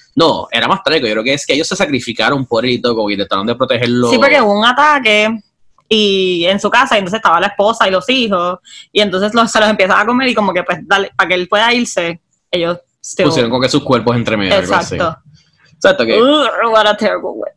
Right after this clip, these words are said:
Speaker 2: <laughs>
Speaker 1: que eso, pues, por eso es que en, en el quinto issue, que ahí hay una, ahí como que el campamento le atacan unos cuantos zombies, que se muere la hermana de uno de los, de, de los,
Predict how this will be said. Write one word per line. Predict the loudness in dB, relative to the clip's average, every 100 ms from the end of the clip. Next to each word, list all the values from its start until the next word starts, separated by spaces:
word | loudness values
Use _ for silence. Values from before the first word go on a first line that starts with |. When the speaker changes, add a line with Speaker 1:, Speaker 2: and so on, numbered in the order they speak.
| _ _ -18
Speaker 2:
<laughs> | -18 -10 -10 -2 -2 0 -2 -2 -8 _ _
Speaker 1:
que | 0
eso, | 0 2
pues, | 0 0
por | 0
eso | 2
es |
que | 2
en, | 2
en | 2 2 2
el | 0
quinto | 0 0 2 2
issue, | 2 0 0
que | 0 0 0
ahí | 0 0
hay | 0 0
una, | 0 0 0 0 0
ahí | -2 0
como | 0 2
que | 0
el | 0
campamento | 0 0 0 0
le | 2
atacan | 2 0
unos | -2 -2
cuantos | 0 0 0
zombies, | 0 2 0 -4 -6 _ _
que | -2
se | 0
muere | 0 2 2
la |
hermana | 0 0 2 2
de | 2 2
uno | 0 -2
de | 0
los, | 2 2 2 2 0 0 -2 -2 -6 -10 _ _ _ _ _ _ _ -6
de, | -2 -2 0
de | 0 2
los, | -2